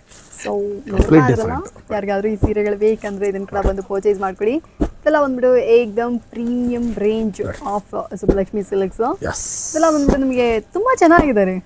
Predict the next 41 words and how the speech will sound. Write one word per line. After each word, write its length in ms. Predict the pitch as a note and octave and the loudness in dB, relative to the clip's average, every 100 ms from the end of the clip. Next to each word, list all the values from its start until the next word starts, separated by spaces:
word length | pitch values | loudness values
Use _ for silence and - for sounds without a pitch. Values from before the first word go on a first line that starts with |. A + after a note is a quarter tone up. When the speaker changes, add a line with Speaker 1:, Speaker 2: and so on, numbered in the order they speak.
| - | -10
Speaker 1:
ನೀವು 140 | A3 | -8
ನೋಡಿದ್ರೆ 460 | G#3 A3+ C4+ D4 C#4 | -4 -2 -2 0 0
ಗೊತ್ತಾಗುತ್ತೆ. 880 | G#3+ G3+ F#3+ F#3 F#3 A3 B3 - _ _ _ _ _ - A#2+ | 0 0 -2 -4 -10 -10 -10 -14 _ _ _ _ _ -2 4
Speaker 2:
ಫೋರ್ 160 | C3+ | 4
ತೌಸಂಡ್ 300 | - C3 B2+ | 6 4 4
Speaker 1:
ಇಲ್ಲಿಗೆ 180 | B2+ G#2 | 2 4
ಬಂದು 100 | A#2+ | 2
Speaker 2:
ರುಪೀಸ್‌ಗೆ 200 | A#2+ G3+ | 4 2
Speaker 1:
ಬರ್ಬೇಕು, 460 | G#3 - A3+ G#3+ F#3+ | 2 4 4 6 10
Speaker 2:
ಸೂಪರ್ 180 | F#3+ | 10
ವರ್ತಿ 420 | E3 C#3+ C#3+ - F#3+ | 10 6 4 6 6
Speaker 1:
ಟಚ್ 80 | |
Speaker 2:
ಸಾರಿ. 160 | - C#3+ | 8 4
Speaker 1:
ಮಾಡ್ಬೇಕು, 400 | C#3+ G#3 C#4 G3 | 6 4 4 0
ಫೀಲ್ 440 | - - D4 D#4+ | -8 -4 0 2
ಮಾಡ್ಬೇಕು. 460 | C4+ G#3+ G3 F#3+ G#3+ - | 2 2 2 0 -2 -2
ಈ 100 | B3+ | -2
ಸೀರೆ 340 | C4 C4+ C#4+ | 2 2 6
ಹೇಗಿದೆ 360 | C4+ B3 A#3+ A#3 | 8 8 6 2
ಅಂತ 140 | A3+ | 2
ಹೇಳಿ, 240 | A#3 A3+ A#3+ | 4 4 4
ಇಲ್ಲಿ 140 | A3+ | 2
ನೋಡಿ 200 | G#3+ G#3 | -2 0
ದೊಡ್ಡ 220 | G3 F#3+ | -2 0
ಮಿರರ್ 340 | C4 A3 A#3 A3+ | 6 8 10 8
ಇದೆ, 360 | F#3+ G3 G#3+ - - G#4 F#4+ - | 6 2 -2 -10 -14 -12 -12 -6
ಅದ್ರಲ್ಲಿ 300 | G#3+ A#3+ B3 | 4 6 8
ಇಟ್ಟು 240 | D4+ - F4+ | 6 6 8
ನೋಡ್ಬೇಕು, 600 | C#4 E4+ C#4 A#3+ - - | 8 8 8 6 8 4
ಆಮೇಲೆ 720 | - F4 D#4 G4+ C5+ C#5+ A#4 | 4 6 8 8 8 8 8
ತಗೋಬೇಕು. 720 | D#4+ C4+ B3 A#3+ A3 B3 A#3 | 8 6 6 6 6 6 8
One 80 | B3 | 8
of 200 | B3+ - | 6 6
the 120 | B3+ | 4
best 440 | G#3 F4 - F4+ C4+ | 6 2 4 4 4
experience 720 | - - D4 D4 C4+ A#3+ G#3 | 2 4 8 8 8 6 4
Speaker 2:
Yes. 80 | A3+ | 4
Speaker 1:
ನೀವು 120 | A3 | 4
ಸೀರೆ 320 | - B3 B3 | 4 6 6
ತಗೋಬೇಕಾದ್ರೆ 720 | A#3+ A3 A3 G#3 A3 G#3 G#3 | 8 10 10 8 8 6 6
ಇದೆಲ್ಲ. 280 | G#3 G3+ G3+ | 4 4 6